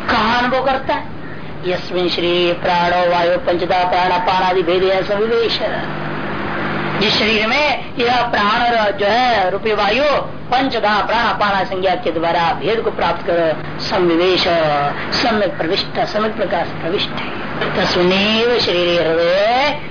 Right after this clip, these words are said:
चेतसा ज्ञानित, उसी शरीरावच्छिन्न हृदय, हृदयावच्छिन्न च-, चैतन्य रूपेण ही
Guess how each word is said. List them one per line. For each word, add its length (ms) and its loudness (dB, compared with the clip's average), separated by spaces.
चेतसा 520 0
ज्ञानित, 640 -2
उसी 400 2
शरीरावच्छिन्न 1040 0
हृदय, 440 0
हृदयावच्छिन्न 1120 0
च-, 300 2
चैतन्य 340 2
रूपेण 400 2
ही 340 2